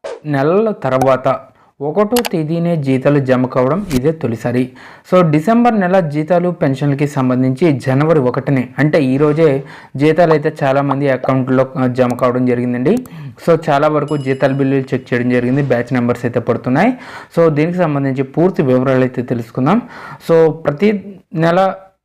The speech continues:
ఒకటో తేదీనే జీతాలు జమ కావాలని ఎవరైతే భావిస్తూ ఉన్నారో వారందరూ కూడా వీడియోని లైక్ చేసి సపోర్ట్ చేస్తారని మన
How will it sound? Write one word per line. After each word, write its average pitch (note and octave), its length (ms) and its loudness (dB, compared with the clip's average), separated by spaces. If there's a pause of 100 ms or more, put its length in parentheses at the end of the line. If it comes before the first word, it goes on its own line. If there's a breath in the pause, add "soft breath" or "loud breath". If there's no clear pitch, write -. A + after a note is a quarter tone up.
(100)
ఒకటో E3 280 0
తేదీనే D#3+ 480 -2
జీతాలు C#3 400 0
జమ C3+ 240 0
కావాలని C3+ 480 0
ఎవరైతే C#3 360 0
భావిస్తూ C3 440 0
ఉన్నారో C3 300 2
వారందరూ C3 420 0
కూడా C3+ 200 -2
వీడియోని C3 340 0
లైక్ B2 280 -2
చేసి C#3 200 -2
సపోర్ట్ B2+ 380 -4
చేస్తారని C3 360 -2
మన B2+ 280 0